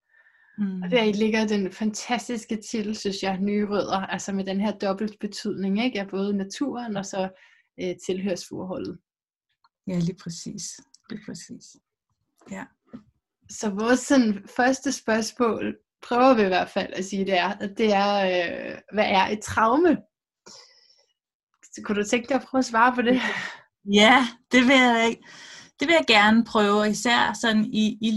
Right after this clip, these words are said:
Speaker 1: lyset af det arbejde, jeg har lavet her, ikke? Sådan som jeg ser det, så, så et traume, det er, når vi oplever, at vores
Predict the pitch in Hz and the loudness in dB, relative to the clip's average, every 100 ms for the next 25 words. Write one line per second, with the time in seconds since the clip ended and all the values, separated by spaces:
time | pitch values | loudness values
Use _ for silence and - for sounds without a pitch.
0 | 240 220 214 185 196 170 175 180 180 185 | 2 2 0 -2 0 0 -2 -4 -6 -6
1 | 180 175 175 185 170 214 185 165 220 277 | -6 -4 -4 -6 -4 -4 -4 -2 -2 -4
2 | _ _ _ - - 277 269 269 247 240 | _ _ _ -8 2 2 4 4 4 4
3 | 240 240 - 277 277 214 - 254 240 240 | 4 0 -2 0 0 0 -4 -4 -2 -2
4 | - - - - - - 240 - - 254 | -2 -6 -12 -14 -14 -12 -10 -8 0 2
5 | 285 311 277 - 226 233 254 240 226 220 | 2 -2 -6 -2 0 2 4 2 2 -2
6 | 214 208 233 226 214 202 175 190 185 175 | -2 -4 -2 -2 -2 -4 -6 -4 -4 -4
7 | - - | -6 -8